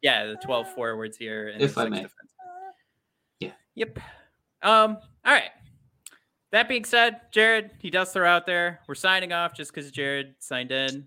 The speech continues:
Speaker 1: Um, I
Speaker 2: <laughs>
Speaker 1: promise it's not what happened. Uh, and I do apologize 'cause our viewing, our viewer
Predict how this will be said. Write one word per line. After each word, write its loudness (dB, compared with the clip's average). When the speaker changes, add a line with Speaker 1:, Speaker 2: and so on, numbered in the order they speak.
Speaker 1:
Um, -6
I 4
Speaker 2:
<laughs> -
Speaker 1:
promise 0
it's -18
not -2
what -6
happened. -8
Uh, 0
and 0
I 2
do -4
apologize -2
'cause -10
our -2
viewing, -8
our -4
viewer -8